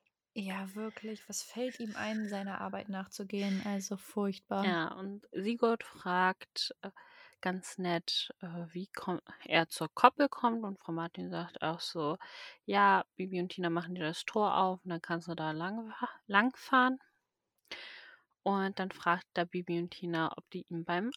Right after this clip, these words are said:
Speaker 2: Ausladen helfen. Und widerwillig tun sie
Speaker 1: Mhm.
Speaker 2: es, weil Frau Martin das sagt: „Kommt schon,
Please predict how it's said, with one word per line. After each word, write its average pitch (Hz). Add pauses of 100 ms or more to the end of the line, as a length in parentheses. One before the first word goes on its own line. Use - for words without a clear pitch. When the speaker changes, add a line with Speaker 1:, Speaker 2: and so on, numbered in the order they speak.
Speaker 2:
Ausladen 143
helfen. 180 (240)
Und 180
widerwillig 208
tun 233
sie 196
Speaker 1:
Mhm. -
Speaker 2:
es, -
weil 180
Frau -
Martin 165
das -
sagt: -
„Kommt -
schon, -